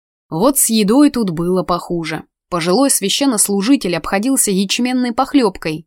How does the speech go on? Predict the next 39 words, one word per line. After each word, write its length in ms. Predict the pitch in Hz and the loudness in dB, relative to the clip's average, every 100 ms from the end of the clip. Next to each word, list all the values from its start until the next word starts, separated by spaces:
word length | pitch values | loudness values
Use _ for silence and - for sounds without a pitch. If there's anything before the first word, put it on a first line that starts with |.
| _ | _
чаем 460 | - 180 220 190 | -2 0 0 0
и 40 | 175 | 0
трубкой, 580 | 180 226 - 190 170 - - | 0 -2 -2 -4 -4 -10 -6
а 140 | 165 | -4
утомлённые 640 | 165 180 175 208 233 202 180 | -2 0 2 2 2 2 2
дорогой 440 | 175 214 208 180 | 2 2 2 0
люди 320 | 202 247 196 | 0 0 -2
желали 400 | 165 190 226 226 | -2 0 0 0
хотя 340 | 214 208 226 220 | 0 -2 -2 -2
бы 100 | 226 | 0
жаркого. 640 | 226 233 226 240 196 160 - _ _ _ _ | 0 -2 0 0 0 -4 -6 _ _ _ _
Вот 340 | 165 170 170 - | -2 0 0 2
тут 260 | 311 320 | 2 2
и 200 | - 240 | 0 -4
пригодились 800 | 196 208 190 175 170 185 165 151 | 0 0 0 -2 -2 -2 -2 -4
взятые 440 | 156 165 247 214 165 | -2 -2 0 -2 -4
в 60 | |
дорогу 440 | 156 165 220 208 170 | -2 0 0 2 0
окорока, 640 | - 165 165 160 190 202 | 0 -2 -4 -4 -6 -6
ковриги 520 | - 170 160 185 196 170 | -6 -4 0 -2 -2 -4
хлеба 460 | - 185 214 175 | -2 0 0 -2
и 40 | 156 | -2
головки 480 | 160 180 196 - | -2 -2 -4 -6
сыра. 400 | 165 - 170 165 - _ _ | -4 -2 -4 -6 -12 _ _
Слуги 460 | - 208 233 190 | -2 2 2 0
быстро 440 | 175 254 240 185 165 | 0 0 -2 -4 -6
развели 460 | 170 170 220 247 | -6 -4 -2 -2
на 100 | 190 | -2
кухне 420 | 160 254 - 175 | -4 -6 -4 -4
огонь 300 | 160 180 233 | -2 -2 -2
в 100 | 196 | -4
печи, 440 | - 165 - 220 214 _ - | -8 -8 -4 -4 -6 _ -6
погрели 480 | 165 180 254 208 | -4 0 0 0
ломти 360 | 170 202 240 - | 0 0 0 -2
хлеба 380 | - 190 240 214 | -2 0 0 0
с 100 | - | 0
сыром 300 | 240 220 190 | 0 0 0
и 120 | 190 | 2
окороком, 600 | 202 196 190 180 175 165 | 2 2 -2 -6 -6 -8